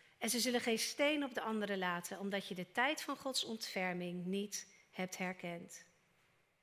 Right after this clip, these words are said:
Hij ging naar de tempel, waar hij de handelaars begon weg te jagen met de woorden: "Er staat geschreven: Mijn huis moet een huis van gebed zijn, maar jullie hebben er een rovershol van gemaakt."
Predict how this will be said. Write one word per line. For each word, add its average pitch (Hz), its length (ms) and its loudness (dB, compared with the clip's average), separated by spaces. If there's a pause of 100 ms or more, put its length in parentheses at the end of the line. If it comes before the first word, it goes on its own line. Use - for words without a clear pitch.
(1040)
Hij 180 160 -2
ging 214 160 4
naar 202 120 6
de 196 100 -2
tempel, 226 520 4 (240)
waar 202 120 4
hij 214 120 8
de 208 80 4
handelaars 233 540 6
begon 226 260 0
weg 269 240 6
te 254 100 2
jagen 220 400 6
met 220 140 0
de 214 100 0
woorden: 214 460 2 (260)
"Er 220 100 0
staat 254 320 6
geschreven: 285 640 4
Mijn 240 200 2
huis 285 300 6
moet 254 160 -2
een 233 100 -2
huis 247 320 4
van 233 160 0
gebed 226 340 2
zijn, 175 400 -2 (300)
maar 196 100 -2
jullie 233 260 4
hebben 220 200 2
er 202 140 0
een 196 200 4
rovershol 214 480 0
van 180 240 -4
gemaakt." 160 640 -8